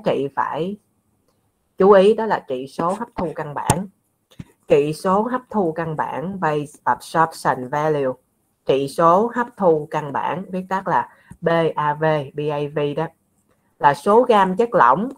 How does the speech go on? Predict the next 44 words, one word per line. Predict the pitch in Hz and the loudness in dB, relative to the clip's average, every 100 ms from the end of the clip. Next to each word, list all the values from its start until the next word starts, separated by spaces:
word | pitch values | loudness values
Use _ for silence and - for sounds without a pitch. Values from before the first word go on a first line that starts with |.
| - | 0
cần | 147 143 143 | 0 0 0
thiết | 208 269 - | 2 2 0
để | 143 160 | -4 0
trộn | 156 123 147 | 2 2 2
với | 208 | 0
một | 208 131 - | 2 0 2
gam | 170 165 | 0 0
dược | 156 123 | -4 -6
chất | 190 214 - _ | -4 -4 -6 _
tạo | 135 135 | 0 0
thành | 156 135 | 0 -4
một | 131 | -4
khối | - 190 233 | -2 -4 -2
thuốc | 233 247 240 | 2 2 2
có | 220 | -2
độ | 135 | -2
chảy | 139 117 147 | -4 -8 -8
thích | 226 | -10
hợp | 170 120 | -10 -10
để | 139 | -8
đóng | 147 180 | -8 -6
nang. | 196 147 - _ _ _ _ _ | -6 -6 -8 _ _ _ _ _
Mới | 175 208 | -4 -2
vừa | 147 | -2
nói | 143 185 | -2 -2
lúc | 202 | -4
nãy | 165 160 | -4 -2
đúng | 185 202 | -2 -2
không? | 135 _ - _ _ _ | -4 _ -20 _ _ _
Dược | - 151 - | 0 2 2
chất | 254 269 | 2 2
của | 185 | 0
mình | 202 151 | 0 -2
nè, | 147 120 - _ _ _ _ _ - | -4 -8 -12 _ _ _ _ _ -2
ví | 240 | 4
dụ | 214 156 | 6 6
là | 180 151 | 6 2
chất | 202 208 | -2 -2
rắn | 196 214 294 | -2 -2 -4
nè, | 170 113 _ _ _ | -6 -6 _ _ _
không | - 214 220 | 2 4 6
đóng | 208 269 | 4 4
được | 311 156 165 | 4 2 2
nè, | 151 | -4